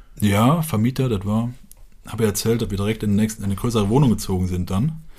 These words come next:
als das gut lief. Und dann sind wir eingezogen. Ich glaub, so zwei, drei, vier Tage später hatten wir eine Kündigung im Briefkasten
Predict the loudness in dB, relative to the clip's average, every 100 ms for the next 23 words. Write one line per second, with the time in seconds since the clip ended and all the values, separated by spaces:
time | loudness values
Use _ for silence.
0 | -20 -20 -20 -20 -12 -8 -6 -2 0 2
1 | 2 2 -4 -12 -12 -14 -14 -14 -14 -12
2 | -8 -2 2 4 4 2 -2 -14 -20 -18
3 | -8 -2 -2 0 -2 -2 0 2 2 0
4 | -4 -4 -6 -6 -10 -4 -4 -2 0 0
5 | 0 -4 -14 -10 -6 -2 -2 -2 -2 -2
6 | 0 -2 -4 -14 -18 -18 -18 -16 -12 -2
7 | 2 2 2 2 2 2 -2 -4 -4 -4
8 | -2 -2 -4